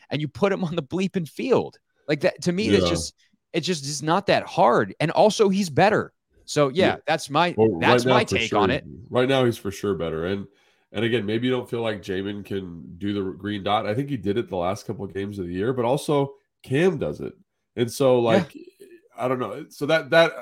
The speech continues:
Speaker 2: again, I'm not trying to, you know, like, say that Cody shouldn't be playing or whatever, but I just think
Speaker 1: Sure.
Speaker 2: after one game, which is, again, a very small sample size,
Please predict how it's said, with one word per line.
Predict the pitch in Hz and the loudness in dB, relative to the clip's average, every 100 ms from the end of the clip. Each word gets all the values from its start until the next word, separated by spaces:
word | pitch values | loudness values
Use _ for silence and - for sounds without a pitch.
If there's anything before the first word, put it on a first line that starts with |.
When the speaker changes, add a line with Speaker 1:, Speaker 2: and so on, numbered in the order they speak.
| - | -6
Speaker 2:
again, | 123 120 107 | -2 0 0
I'm | 101 113 | 0 0
not | 127 123 | 0 -2
trying | - 113 110 110 | -4 -4 -2 -4
to, | - 107 104 98 90 _ _ _ _ _ _ _ _ | -4 -2 0 0 -4 _ _ _ _ _ _ _ _
you | - 120 | -2 0
know, | 104 101 | 0 -2
like, | 98 98 | -2 -2
say | - 113 | -2 0
that | 107 101 - | 0 -2 -6
Cody | 120 107 104 | -2 0 0
shouldn't | - 101 95 | -4 -8 -6
be | 95 | -8
playing | - 160 151 147 139 | -4 -2 0 -2 -4
or | 120 | -2
whatever, | 98 117 120 123 | -2 0 0 -2
but | 107 95 | -2 -4
I | 104 | -4
just | 123 - | -4 -4
think | 113 | -6
Speaker 1:
Sure. | 143 147 _ - | -6 -8 _ -2
Speaker 2:
after | 123 110 | -2 0
one | 101 135 147 | -2 -2 0
game, | 131 107 104 120 _ | -2 -2 -6 -12 _
which | 107 104 | -10 -8
is, | 95 | -8
again, | 101 101 | -6 -6
a | |
very | 87 101 101 | -2 -4 -4
small | - 107 | -6 -6
sample | 113 95 90 | -6 -8 -8
size, | 90 82 85 85 | -8 -6 -6 -8